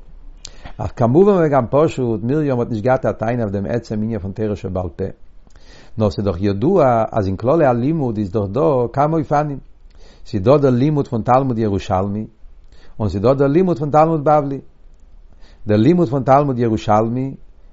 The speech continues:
איז דאס איז א לימוד, וואס דארטן איז א לימוד, וואס רופט זיך אן, אין לשון חסידות, אור יושר. אין תלמוד ירושלמי, די זאכן זיינען ליכטיג.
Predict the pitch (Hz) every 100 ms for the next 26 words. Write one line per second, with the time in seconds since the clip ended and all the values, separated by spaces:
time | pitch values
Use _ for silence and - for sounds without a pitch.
0 | - 107 110 110 113 117 123 156 196 151
1 | 131 123 107 - - - - 110 107 120
2 | 170 170 135 131 131 131 113 127 127 170
3 | 156 123 107 147 - 139 123 175 156 127
4 | 135 147 139 143 - 196 165 151 - 156
5 | 143 135 139 123 101 92 - - - 107
6 | 98 143 180 160 131 131 127 151 170 185
7 | 156 139 123 117 139 165 160 143 143 143
8 | 147 156 - 117